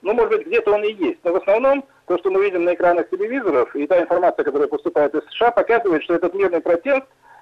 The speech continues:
и, м, насильственный бунт, они очень близки.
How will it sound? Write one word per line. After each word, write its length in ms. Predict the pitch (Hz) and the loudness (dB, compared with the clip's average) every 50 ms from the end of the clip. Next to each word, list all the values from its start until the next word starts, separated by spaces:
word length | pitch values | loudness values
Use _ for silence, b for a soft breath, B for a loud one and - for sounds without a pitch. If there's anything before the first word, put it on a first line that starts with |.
| B _ - | B _ -8
и, 380 | 180 190 190 185 175 180 - - | -4 -2 0 2 2 2 0 -2
м, 400 | 165 160 156 156 156 156 156 151 | -4 -4 0 2 2 4 4 4
насильственный 600 | 160 185 185 - 240 208 - - 175 170 151 156 | 2 0 0 -2 -6 -10 -6 -4 -2 -2 0 -2
бунт, 320 | 160 170 240 269 277 269 - - - | -2 0 -2 -2 -2 -2 -4 -4 -2
они 160 | 147 170 208 | 0 2 2
очень 220 | 226 220 - 202 | 0 0 0 -4
близки. 520 | 214 208 214 214 - _ - 170 - - | -6 -6 -8 -10 -10 _ -6 -6 -6 -6